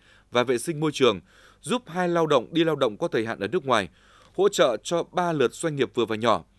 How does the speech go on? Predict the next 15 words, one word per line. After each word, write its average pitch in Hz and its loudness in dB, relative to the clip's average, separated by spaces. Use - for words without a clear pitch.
giải 117 0
quyết 233 -4
cho 175 -4
hàng 131 -6
chục - -4
lao 139 -2
động 117 2
có 170 -2
việc 143 -2
làm 110 -2
và 101 -2
thu 147 -8
nhập 120 -2
ổn 104 -2
định, 101 0